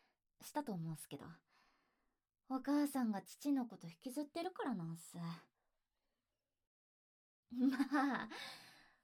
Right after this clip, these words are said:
お母さんは父のこと思い出したくないから、音楽にのめり込んでいく自分を見たくないんだろうなーっ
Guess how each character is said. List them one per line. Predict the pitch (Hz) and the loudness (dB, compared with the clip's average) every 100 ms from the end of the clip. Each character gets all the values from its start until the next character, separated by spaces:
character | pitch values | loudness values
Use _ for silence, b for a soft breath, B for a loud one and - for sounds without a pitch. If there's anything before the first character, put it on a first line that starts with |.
| - | -2
お | 285 | 0
母 | - 277 269 | 4 4 4
さ | 269 254 | 4 2
ん | 214 | 2
は | 190 | -2
父 | - 269 | -6 0
の | 269 254 | 2 2
こ | 226 | 0
と | 202 | -2
思 | 196 208 240 | 0 2 4
い | |
出 | 254 277 | 4 2
し | |
た | 302 | 0
く | 294 | 0
な | 226 240 | 2 2
い | 247 | 2
か | 220 | 2
ら、 | 202 196 B B B B B _ | 2 0 B B B B B _
音 | 269 254 247 | -2 4 6
楽 | 226 220 208 | 4 2 -2
に | 190 | -2
の | 180 202 | -2 0
め | 233 | 2
り | 254 247 | 2 2
込 | 269 | 4
ん | 269 | 6
で | 247 | 4
い | 214 | 4
く | 202 | -2
自 | 190 202 | -6 -4
分 | 208 208 202 | -2 -2 -2
を | |
見 | 208 240 | 0 2
た | 277 | 2
く | 240 220 | 2 2
な | 240 269 | 4 4
い | |
ん | 254 240 | 2 0
だ | 226 | 0
ろ | 220 214 | 0 0
う | |
な | 233 277 302 | 0 2 0
ー | |
っ | 302 | -2